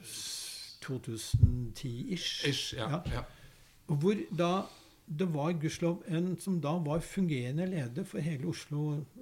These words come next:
Speaker 1: for vann- og avløpsetaten,
Speaker 2: Mhm.
Speaker 1: som var fagmann på elver. Altså, elvene i Oslo, det var hjertebarnet hans.
Speaker 2: Mhm.
Speaker 1: Og han ble da selvfølgelig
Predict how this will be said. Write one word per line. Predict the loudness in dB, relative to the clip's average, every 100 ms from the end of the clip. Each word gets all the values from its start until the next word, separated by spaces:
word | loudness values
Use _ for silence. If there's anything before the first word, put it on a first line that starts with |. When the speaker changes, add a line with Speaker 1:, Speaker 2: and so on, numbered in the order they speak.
| -6
Speaker 1:
for | -4
vann- | -2 0 0
og | 0
avløpsetaten, | -4 -6 -8 -8 -4 -6 -4 -8 -8 -8
Speaker 2:
Mhm. | -8 -8 -20 -20 _ _ -4
Speaker 1:
som | 2 2
var | 4 0
fagmann | -2 -2 -2 0 -2
på | -2 -2
elver. | 0 2 0 -4 -16 -20 _ -20 _ _ -6
Altså, | -6 -6 2
elvene | 2 2 -2 -2 0 0 2
i | 2 2
Oslo, | 2 2 0 -2 -10 0
det | 2 2
var | 0 -2
hjertebarnet | -4 -8 -6 -2 0 0 0
hans. | 0 -2 -4 -8
Speaker 2:
Mhm. | -12 -12 -20 -20 -20 -4
Speaker 1:
Og | 2
han | 4 6
ble | 4
da | 2 2 0 -6 _ -20 -20 -12
selvfølgelig | 0 2 4 4 4